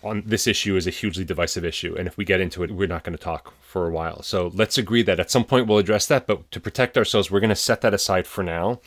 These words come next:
There's this thing over here where I think we might both have a concern. Let's, let's see if we do, both do. And, and if so, maybe we can find some common ground to work on it together. And if that works out, then maybe you can come back here once you've built enough of an equity of trust." And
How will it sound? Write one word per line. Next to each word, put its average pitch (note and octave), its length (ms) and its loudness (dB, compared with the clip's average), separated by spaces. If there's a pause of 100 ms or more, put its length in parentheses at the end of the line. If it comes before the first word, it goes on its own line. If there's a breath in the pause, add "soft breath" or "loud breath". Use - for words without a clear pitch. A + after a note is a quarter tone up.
(320 loud breath)
There's F2 180 -4
this G2+ 200 -4
thing B2 180 4
over G#2+ 180 6
here G2 460 4
where F2+ 100 0
I E2+ 80 -2
think F#2+ 180 -6
we F#2+ 140 -4
might F2+ 200 0
both F2+ 180 0
have E2 160 -10
a - 40 -12
concern. F#2 600 -6 (400 loud breath)
Let's, F2 180 -4
let's G#2+ 160 -2
see G2 220 0
if - 180 -6
we F#2 140 -6
do, F#2+ 260 -2
both - 320 -4
do. G2 240 0
And, G2 160 0
and F#2+ 140 -4
if E2+ 100 -8
so, G#2 260 2
maybe F#2 220 0
we F2+ 140 -4
can - 80 -16
find G#2 160 -2
some F2+ 100 -8
common F2+ 300 -4
ground E2+ 360 -2 (340)
to A2 80 -4
work F2+ 180 -2
on F#2 100 -2
it E2 120 -8
together. E2 440 -6 (440 loud breath)
And F2+ 120 -4
if - 100 -8
that F#2 200 -2 (100)
works A2 220 -2
out, E3+ 220 2
then A2+ 200 2
maybe A2+ 220 0
you G#2 80 2
can A2 140 -2
come G#2 180 0
back F2+ 220 -2
here G2+ 260 4
once F2 200 -2
you've G2 100 -2
built F#2 200 0
enough F2+ 280 -2
of E2+ 100 -6
an E2+ 100 -10
equity F2 380 -4
of E2+ 160 -4
trust." E2+ 380 -2
And F2 120 -6